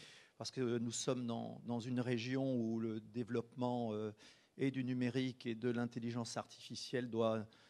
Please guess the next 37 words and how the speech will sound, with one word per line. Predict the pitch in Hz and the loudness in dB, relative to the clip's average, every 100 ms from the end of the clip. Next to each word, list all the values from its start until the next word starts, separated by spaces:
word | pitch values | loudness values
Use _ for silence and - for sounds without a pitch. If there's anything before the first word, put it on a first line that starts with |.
| _ - | _ -8
nous | 113 107 | -2 2
faire | 143 - | 2 4
progresser. | 139 117 110 - 98 - - - - - - - | 4 4 2 -2 -10 -12 -14 -10 -10 -12 -10 8
Euh, | 147 143 139 123 - - _ | 12 12 12 10 4 -8 _
pour | 185 175 | 6 8
l'université, | 190 170 170 - 170 202 | 8 6 2 0 2 4
c'est | 196 | 4
un | 160 | 2
changement | 156 170 170 | 2 2 4
à | 156 | 2
différents | 135 143 143 | 2 0 2
niveaux. | 147 147 147 120 - | 2 4 4 4 -2
Bien | 127 165 | 4 4
entendu, | 170 160 160 | 4 4 6
la | 139 | 4
formation, | - 143 139 - 139 | 2 0 0 0 0
la | 113 | 0
formation, | - 147 135 - | 0 0 0 0
la | 151 120 | 0 0
transformation | 175 - 151 135 - 139 120 - | -2 -2 -2 -2 -2 -4 -4 0
pédagogique, | 123 123 123 117 - | 2 4 2 -2 -4
elle | 117 | -4
est | 113 117 | -4 -4
en | 110 | -2
route. | 120 110 - _ - - - - | -2 -4 -8 _ -20 -20 -20 -8
Parce | - 131 - | 0 2 6
que | |
la, | 135 131 120 113 | 8 8 6 4
la, | 127 120 | 4 4
la, | 120 123 | 2 2
la | 120 117 | 2 2
différence | 151 - 175 170 - | 0 4 6 8 6
fondamentale, | 147 139 135 131 127 151 135 120 | 4 6 6 4 8 8 8 6
euh, | 120 117 | 6 6
avec | 117 120 | 2 0
l'université | 123 123 123 - 113 127 | 0 2 2 0 -6 -4
d'hier, | 107 107 127 170 104 - | -2 2 6 6 4 -8